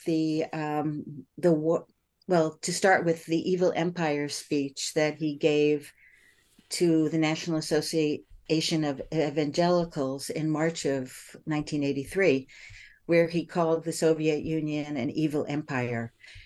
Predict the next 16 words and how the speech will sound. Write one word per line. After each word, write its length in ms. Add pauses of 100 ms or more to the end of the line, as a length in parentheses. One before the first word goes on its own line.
(400)
Reagan 400
felt 320
communism 640
was 200
an 80
existential 920
evil 340
because 380
it 100
opposed 640
the 260
basic 480
freedoms 540
that 180
America 640
treasured: 640